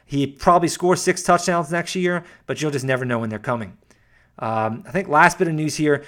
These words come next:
speaking Thursday, Titans tight end coach Todd Downing praised Jonnu Smith's skill set. He makes it fun. Uh, Downing gushed about Jonnu Smith. When you have a guy on your offense that can do so many things, you can be creative and find ways to get him touches.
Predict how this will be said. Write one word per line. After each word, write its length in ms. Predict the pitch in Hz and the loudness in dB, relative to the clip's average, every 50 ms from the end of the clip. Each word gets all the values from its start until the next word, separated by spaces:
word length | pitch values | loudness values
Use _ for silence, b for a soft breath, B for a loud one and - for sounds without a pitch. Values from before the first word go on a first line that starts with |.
| B B | B B
speaking 460 | - - - 190 185 185 190 180 151 | -10 -4 -2 -2 0 0 -2 -2 -2
Thursday, 560 | - - 175 170 175 170 131 - 175 165 165 | 0 2 2 4 4 2 2 2 2 2 2
Titans 400 | 160 - - 160 165 170 160 143 | 2 2 2 2 2 0 -4 -6
tight 220 | - - 151 147 | 0 2 2 2
end 160 | 151 156 147 139 | 2 -2 -6 -2
coach 320 | - 156 151 143 143 B B B B B | 0 2 2 2 0 B B B B B
Todd 220 | - - 147 151 143 | -4 2 2 2 4
Downing 340 | 143 151 151 151 151 139 127 | 4 2 2 2 0 -2 -4
praised 360 | - - 160 151 156 143 131 | -4 -2 0 0 0 0 0
Jonnu 340 | - 147 139 143 143 131 117 | 0 -2 0 -2 -2 -4 -6
Smith's 440 | - - - 156 151 147 147 147 | -8 -8 -6 -4 -4 -4 -4 -4
skill 320 | - - - - 151 156 160 | -8 -8 -4 0 0 0 0
set. 400 | 156 - 185 175 185 180 180 B B B B B | 0 0 0 0 0 -2 -4 B B B B B
He 140 | - 143 131 | -8 -4 -2
makes 240 | 147 151 147 - | 0 0 -2 -2
it 80 | 135 - | -6 -8
fun. 480 | - - 180 180 175 180 180 180 175 165 b b b b b - | -4 -2 0 2 2 2 2 0 -4 -6 b b b b b -4
Uh, 260 | 123 120 120 120 123 | -2 0 0 0 0
Downing 460 | 120 123 - 139 143 151 151 139 127 | -2 0 2 2 2 4 2 0 0
gushed 280 | 110 147 156 151 - - | 2 4 4 4 2 0
about 460 | 151 151 151 151 151 147 - - - - - _ _ _ _ _ _ | 2 2 4 4 4 2 0 -4 -12 -20 -20 _ _ _ _ _ _
Jonnu 320 | 139 147 147 147 143 143 131 | -2 -2 0 0 -2 -4 -4
Smith. 500 | - - - 151 151 156 160 160 - b b b b b | -6 -10 -8 -6 -4 -2 -2 -4 -6 b b b b b
When 120 | - 123 | -10 -8
you 80 | 120 127 | -2 0
have 120 | 143 147 | 2 2
a 40 | 147 | 4
guy 160 | 151 156 147 | 4 4 4
on 100 | 147 147 | 4 4
your 120 | 143 139 135 | 2 2 2
offense 340 | 147 156 - 170 160 151 - | 2 2 2 0 -4 -4 -2
that 160 | - 147 139 | -4 -4 -2
can 100 | 151 135 | -4 -6
do 140 | 123 147 147 | -6 -6 -6
so 120 | - 165 | -4 -4
many 160 | 151 147 147 | -4 -4 -4
things, 300 | 131 - 156 156 147 127 | -2 -2 -2 -2 -2 -6
you 60 | 135 | -8
can 160 | 131 143 127 113 | -6 -6 -6 -4
be 200 | 143 147 151 156 | -4 -4 -6 -6
creative 400 | - - 139 139 139 143 143 135 | -6 -2 2 2 4 4 2 0
and 80 | 127 | -2
find 300 | 113 - 143 143 143 139 | 0 0 0 2 0 -2
ways 200 | 131 131 131 123 | -2 -4 -4 -6
to 60 | - | -4
get 120 | - 143 127 | -6 -6 -4
him 40 | 117 | 2
touches. 460 | - 165 165 - 143 113 - - | 2 2 2 2 0 -6 -8 -10